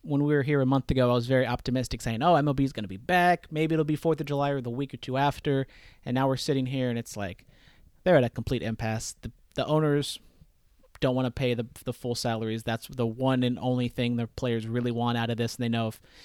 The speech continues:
you give them an inch, they're gonna take a mile, especially with the upcoming, uh, workers' agreement coming up next year. So as of this point, I'm very negative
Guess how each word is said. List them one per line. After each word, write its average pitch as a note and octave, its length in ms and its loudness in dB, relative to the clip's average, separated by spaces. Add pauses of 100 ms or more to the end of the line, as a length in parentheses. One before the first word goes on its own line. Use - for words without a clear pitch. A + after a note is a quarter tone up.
(120)
you C3+ 100 0
give C#3+ 160 4
them C3+ 180 0
an B2 80 0
inch, B2 220 -2
they're B2 80 -4
gonna A#2 140 -2
take B2 220 -4
a A#2+ 40 -2
mile, A#2 300 0
especially A#2+ 400 -8
with A2+ 160 -10
the A2 200 -6 (380)
upcoming, A#2 560 -4
uh, G#2+ 220 -8 (880)
workers' D#3+ 400 2
agreement C#3+ 400 2
coming B2+ 280 2
up B2 140 0 (200)
next B2+ 320 -6
year. A#2 140 -4
So A2+ 340 -4 (1120)
as D3+ 200 0
of F#3+ 80 4
this C4 160 0
point, A3+ 320 2
I'm D#3+ 140 0
very D#3+ 200 4
negative D3 540 2